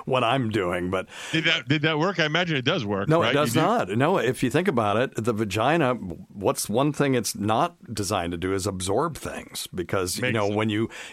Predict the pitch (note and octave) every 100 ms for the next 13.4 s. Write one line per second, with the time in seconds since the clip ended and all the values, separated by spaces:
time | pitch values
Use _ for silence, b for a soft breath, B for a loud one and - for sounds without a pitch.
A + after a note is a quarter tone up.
0 | B A#2 G2 - C#3 C3 - B B B
1 | B _ - - - C3+ G#2+ F2 - B2
2 | A#2 D#3+ - D#3+ F3 C#3 - - B B
3 | B - G#2+ G2+ F#2+ A#2 A#2+ - B2+ A2
4 | G#2+ F#2 F#2+ F#2+ A#2 A#2+ A#2 G2 - F#2+
5 | F#2+ - - - B2+ G#2 - - - E3+
6 | B2 G2+ - G2 - F#2 - - - -
7 | D#3 - G2+ D#2 F2+ A2+ C3 A#2+ C#3 C#3
8 | C#3 C3+ F3 D#3+ C3+ G2 - - A#2+ G2+
9 | F#2 E2+ - C#2+ C2 C#2+ - B B B
10 | B - A2 G#2+ F#2+ - A2+ F#2+ F#2+ F#2+
11 | G#2+ - A2+ A2 G#2+ A2+ A2 - F2+ -
12 | G3+ E3 A#2 A#2 G2 G2+ G2+ A2 - G#2
13 | F#2 - A#2 F#2+